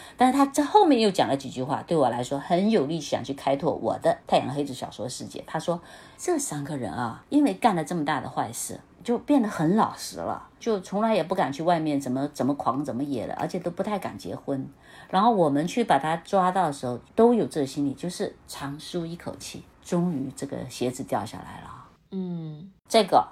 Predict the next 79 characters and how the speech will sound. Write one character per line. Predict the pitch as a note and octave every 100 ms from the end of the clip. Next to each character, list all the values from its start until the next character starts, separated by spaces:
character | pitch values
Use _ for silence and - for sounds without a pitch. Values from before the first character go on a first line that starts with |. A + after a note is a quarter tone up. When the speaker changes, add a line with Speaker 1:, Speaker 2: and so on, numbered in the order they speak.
| -
Speaker 1:
就 | - E3+
是 | - C#3+ -
整 | - C#3+ C#3+
个 | G#3 A3
太 | - - E3+
阳 | C3 B2+
黑 | C#3 D3
子 | D3
的 | A#2+
基 | A2 C3
础。 | - - - - - - -
这 | D4
个 | A#3
具 | A3 D#4
体 | A#3
的 | C#3+ E3+
案 | A3+ F#3+
件 | F3+ F#3
怎 | - G#2
么 |
地， | C#3+ G3+
怎 | -
么 | C3+
地， |
怎 | E3
么 | -
地， | D3+
这 | D#3
个 | C4+
警 | C4+ -
察 | -
自 | D#3 C4
己 | G#3
也 | -
久 | - -
了 |
也 | D3+ G3+
不 | -
一 |
定 | G3+ G#3+
讲 | -
得 | -
清 | - F3
楚， |
因 | D#3
为 | B3+
他 | C#4 -
的 | E4 B3
敏 | F3 F#3
感 | A3 G3
点 | C#3+
就 | C#3
在 | F3 G#3 D3+
于 | B2 C#3+ -
天 | F#3+
网 | F#3 C3+
恢 | C#3+
恢， | C#3+ C#3+
有 | C3
神 | B2 - C3
秘 | F3+
的 | B2+
力 | C#3+
量。 | C#3 C3 - _ -
我 | G3
当 | F3 G#3
时 | G#3+
就 | E3 E3
在 | D3 D#3+ C#3+ - -
想 | C#3+ - D3
写 | E3+ -
一 | - -
个 | E3+
这 | E3
样 | F3 C#3+
的 | -
小 | - -
说， | - - - -
我 | D#3 C#3